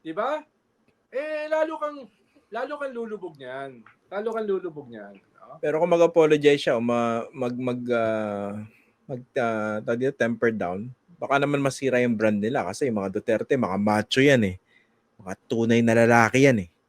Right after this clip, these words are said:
Speaker 2: Di ba?
Speaker 1: Oh, pero nagtatumbling-tumbling naman sila, di ba? Mismo yung
Speaker 2: Hmm.
Speaker 1: tatay, nagtatumbling-tumbling eh. Di ba? Wala naman daw siyang problema kay P B B M, di ba? Wala naman
Speaker 2: Hmm.
Speaker 1: daw, di ba? Ganun eh.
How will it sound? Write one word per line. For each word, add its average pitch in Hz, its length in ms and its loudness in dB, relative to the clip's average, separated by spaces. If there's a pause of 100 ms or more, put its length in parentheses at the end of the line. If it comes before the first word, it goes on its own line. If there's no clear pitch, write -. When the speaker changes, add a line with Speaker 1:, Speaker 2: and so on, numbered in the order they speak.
Speaker 2:
Di - 100 -20
ba? 101 220 -8
Speaker 1:
Oh, 190 220 0
pero 240 260 2
nagtatumbling-tumbling 247 1120 -4
naman 247 180 -6
sila, 294 240 -6
di 170 140 -8
ba? 214 320 -6 (100)
Mismo 170 300 -14
yung 214 160 -10
Speaker 2:
Hmm. 214 100 -6
Speaker 1:
tatay, 233 300 -4
nagtatumbling-tumbling 175 1080 -10
eh. 110 120 -20 (600)
Di 127 120 -20
ba? 180 300 -4 (200)
Wala 147 220 -6
naman 160 180 -6
daw 160 140 -2
siyang 165 240 -8
problema 160 720 -6 (320)
kay 156 140 -10
P 156 160 -12
B 147 240 -12
B 143 180 -10
M, 156 480 -2 (220)
di 113 80 -18
ba? 185 420 -2 (400)
Wala 156 160 -8
naman 165 240 -4
Speaker 2:
Hmm. 165 60 -8
Speaker 1:
daw, 170 100 -4
di 165 160 -10
ba? 269 240 -2
Ganun 320 320 -2
eh. 233 240 -6